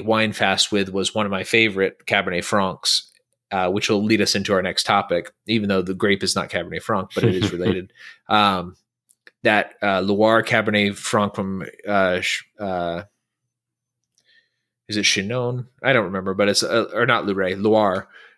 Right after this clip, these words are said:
Speaker 1: I always say Loire, Loire, but, uh, the Loire Cab Franc that I really liked. They actually, they have it at, at Total Wine, and it's cheap. It's like sixteen bucks a bottle, and I think it's really good. It's just, it's just very well refined, and if it's just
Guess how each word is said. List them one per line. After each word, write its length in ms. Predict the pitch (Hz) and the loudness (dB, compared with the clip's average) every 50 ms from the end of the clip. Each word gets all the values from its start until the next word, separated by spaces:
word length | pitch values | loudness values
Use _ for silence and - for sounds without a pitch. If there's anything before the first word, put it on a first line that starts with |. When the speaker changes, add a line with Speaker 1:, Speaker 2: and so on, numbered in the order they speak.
| _ _ _ _ _ _ - | _ _ _ _ _ _ 0
Speaker 1:
I 60 | 113 | 2
always 200 | 110 107 101 - | 2 2 2 4
say 140 | - 101 95 | 2 2 2
Loire, 320 | 95 95 95 92 - - - | 2 0 0 -2 -2 -4 -6
Loire, 560 | 104 104 101 98 98 98 101 98 95 95 95 - - - | -6 -4 -2 -2 0 0 0 0 0 -2 -4 -6 -4 0
but, 220 | 110 104 98 98 | 0 0 2 0
uh, 340 | 101 101 101 98 98 98 95 - - 113 92 - - _ | 0 0 -2 -2 -4 -6 -10 -10 -8 -8 -8 -8 -12 _
the 160 | 120 117 117 | -2 0 2
Loire 420 | 113 113 113 107 110 113 113 113 107 | 2 4 4 4 4 4 4 4 2
Cab 300 | - - 117 101 95 - | 2 0 0 0 2 0
Franc 220 | 117 110 104 101 | 0 0 0 0
that 100 | - 98 | 0 -2
I 40 | 95 | 0
really 300 | 98 98 101 101 98 92 | 0 -2 -2 -2 -2 0
liked. 300 | 98 107 107 107 - 110 | 0 0 0 -2 -2 -2
They 100 | 107 113 | 0 2
actually, 360 | 139 190 - - - 143 110 | 2 2 0 0 -2 0 0
they 120 | 95 101 104 | 0 2 2
have 220 | 123 156 185 160 | 2 0 2 2
it 100 | 110 95 | 2 2
at, 200 | 95 95 - - - _ _ _ - | 2 2 0 -2 -8 _ _ _ -2
at 220 | 110 101 101 - - | 0 0 0 0 -2
Total 280 | - 135 127 113 95 92 | -2 0 0 0 0 0
Wine, 280 | 101 110 113 104 92 | 0 0 0 0 0
and 140 | 92 92 92 | -2 -4 -6
it's 180 | 90 - - - | -4 -4 -4 -2
cheap. 300 | - - 127 120 107 - | 0 2 2 2 2 0
It's 100 | - - | -4 -8
like 140 | 95 - | -6 -6
sixteen 320 | - 117 - - - 98 90 | -6 -6 -6 -6 -6 -6 -6
bucks 220 | 92 92 - - | -6 -6 -6 -8
a 40 | 95 | -8
bottle, 300 | 90 92 98 101 87 80 | -6 -6 -6 -6 -6 -6
and 60 | 82 | -10
I 40 | 87 | -10
think 140 | - 107 101 | -8 -10 -10
it's 80 | 95 | -10
really 380 | 95 82 98 98 98 95 92 87 | -12 -14 -14 -12 -8 -8 -8 -6
good. 260 | 87 90 92 80 - - | -4 -4 -4 -4 -6 -8
It's 80 | - - | -8 -8
just, 180 | - 104 - - _ _ - - - - _ _ | -6 -6 -8 -10 _ _ -20 -20 -20 -20 _ _
it's 120 | - 104 107 | -8 -6 -6
just 140 | 101 101 107 | -6 0 2
very 180 | 104 107 107 | 2 4 4
well 180 | 104 101 101 98 | 4 2 2 2
refined, 360 | 95 95 - 104 104 104 104 - | 0 -2 0 0 0 0 0 0
and 160 | 92 110 101 | -2 -2 -2
if 140 | 104 - - | -4 -6 -4
it's 100 | 104 - | -2 0
just 200 | - 120 - | 2 2 2